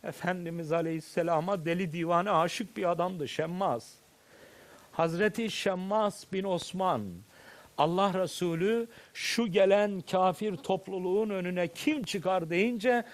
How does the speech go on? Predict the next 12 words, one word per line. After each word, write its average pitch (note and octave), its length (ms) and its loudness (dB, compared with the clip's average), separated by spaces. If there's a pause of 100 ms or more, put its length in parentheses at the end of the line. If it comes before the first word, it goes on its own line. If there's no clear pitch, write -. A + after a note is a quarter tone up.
(220)
Hazreti F3 500 -4
Şemmas F#3+ 520 -2
ayağa F3+ 260 6
kalkmış, G3+ 520 0
"Ben F3+ 240 4
varım A3 340 6
ya F#3+ 180 2
Resulallah." G3+ 720 0 (580)
Ve G3+ 280 2
Şemmas G3 720 0
bin G3+ 120 -6
Osman A3 720 0